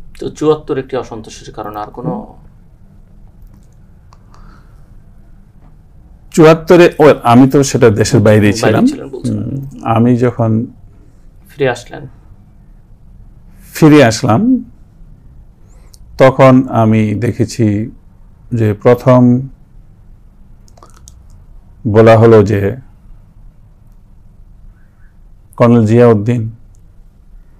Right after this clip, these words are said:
Speaker 2: এইসব, আহ, যে অন্যায় কাজ আওয়ামী লীগের লোকেরা করেছিল, এবং একবার আর্মিকেও ডিপ্লয় করা হয়েছিল, আহ,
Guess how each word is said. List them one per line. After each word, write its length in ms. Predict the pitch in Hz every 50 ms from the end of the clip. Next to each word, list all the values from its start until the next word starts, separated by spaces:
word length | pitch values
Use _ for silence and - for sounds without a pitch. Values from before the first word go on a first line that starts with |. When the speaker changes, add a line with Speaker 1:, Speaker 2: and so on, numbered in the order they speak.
| _ _ - _ _ - - - - - - - - _ _ - - - - - 113
Speaker 2:
এইসব, 320 | 113 110 110 - 110 107 95 98 98 104 123 -
আহ, 640 | 120 117 113 117 117 117 120 120 120 - 127 123 110 - - _ - - _ _ _ - - - - - - - - - - 110 101
যে 80 | 117 - - 110
অন্যায় 320 | 110 110 110 110 110 107 107 110
কাজ 180 | 104 101 98 98
আওয়ামী 240 | 107 98 101 101 101 98
লীগের 220 | 98 98 104 101 95
লোকেরা 260 | 95 98 - 98 92 92
করেছিল, 440 | - 107 98 104 101 - - 107 101 104 104 101
এবং 120 | 104 107 107 110 110
একবার 260 | 110 101 98 110 110 110 110 107
আর্মিকেও 420 | 107 104 104 110 110 110 - 113 110 110 98 107
ডিপ্লয় 300 | 104 95 - 110 107 101 107
করা 160 | 104 104 98 101
হয়েছিল, 340 | 101 104 - - - 113 110
আহ, 600 | 110 110 110 117 123 127 139 139 135 135 127 120